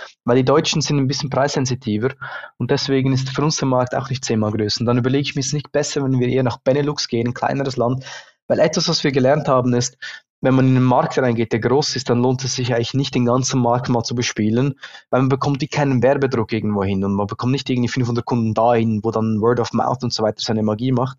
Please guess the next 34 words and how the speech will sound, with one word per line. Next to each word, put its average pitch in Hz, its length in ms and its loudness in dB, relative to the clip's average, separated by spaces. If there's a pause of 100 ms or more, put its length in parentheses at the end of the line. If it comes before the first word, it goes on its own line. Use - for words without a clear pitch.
(600)
Deswegen 131 400 2
wär's 139 160 0
vielleicht 131 240 0
smart, 127 280 -2
wenn 120 100 -2
wir 110 40 -2
auf 104 80 -8
kleine 117 300 -2
Märkte 104 260 -4
gehen. 104 240 -4
Aber 113 160 0
nee, 131 320 2
ich - 100 -8
möchte 135 300 0
eigentlich 120 260 0
Deutschland 127 560 2
noch 120 220 0
weiter 120 300 2
Gas 113 260 0
geben, 117 260 0
weil 110 140 0
wir 110 80 0
haben 113 140 0
da 117 80 0
noch 113 100 -2
sehr 151 220 0
viel 208 160 -2
Potenzial, 110 500 -2
dass 110 140 -4
uns 110 120 -4
noch 110 120 -6
f-, - 160 -12
sehr 143 200 0
viele 117 300 0